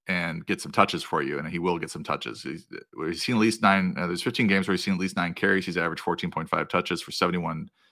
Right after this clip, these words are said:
total yards and point four touchdowns. Uh, the, the Patriots have given up an average of a hundred thirty-three total yards, four point three four yards per carry to opposing backfields. They,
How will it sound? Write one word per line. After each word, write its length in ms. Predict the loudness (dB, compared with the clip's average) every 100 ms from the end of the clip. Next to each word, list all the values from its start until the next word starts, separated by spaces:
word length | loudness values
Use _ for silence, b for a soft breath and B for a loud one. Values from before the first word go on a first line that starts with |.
| _
total 220 | 4 6
yards 340 | 6 6 4 0
and 80 | -4
point 280 | -4 -4
four 200 | -4 -6
touchdowns. 800 | 0 0 2 6 6 6 2 -6 b b b b b
Uh, 260 | 2 2 0 -8 -8
the, 120 | -8 -6
the 80 | -2
Patriots 340 | 0 0 2
have 300 | 6 6 6
given 180 | 2 4
up 160 | 2 2
an 60 |
average 340 | 0 0 0 -2
of 200 | -6 -8
a 80 | -6
hundred 260 | -4 -4 -4
thirty-three 320 | -4 -4 -10
total 340 | -2 0 2
yards, 520 | 2 4 2 0 -4 -14 _ _
four 120 | -2
point 240 | 0 0 0
three 140 | -4
four 180 | -2 0
yards 260 | 0 -2
per 140 | -6 -8
carry 320 | -2 0 0
to 140 | -2
opposing 420 | -4 0 0 -2 -2
backfields. 480 | -2 -2 -4 -4
They, 140 | -4